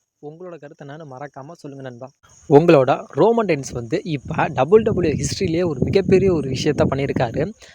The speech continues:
அதாவது ரெஸ்லிங் வேர்ல்டுலேயே இது மாதிரி விஷயம் நடந்ததே இல்லை அப்படிங்கிற மாதிரி இப்ப டபிள்யூ டபிள்யூ ஒத்து-, ஒத்துக்கிட்டாங்க. அதாவது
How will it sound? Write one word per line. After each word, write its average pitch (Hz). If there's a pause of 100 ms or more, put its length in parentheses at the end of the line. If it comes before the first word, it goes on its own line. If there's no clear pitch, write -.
(180)
அதாவது 127
ரெஸ்லிங் 175
வேர்ல்டுலேயே 165
இது 147
மாதிரி 185
விஷயம் 165
நடந்ததே 170
இல்லை 151
அப்படிங்கிற 127
மாதிரி 123
இப்ப 143 (300)
டபிள்யூ 180
டபிள்யூ 185
ஒத்து-, -
ஒத்துக்கிட்டாங்க. 143
அதாவது 123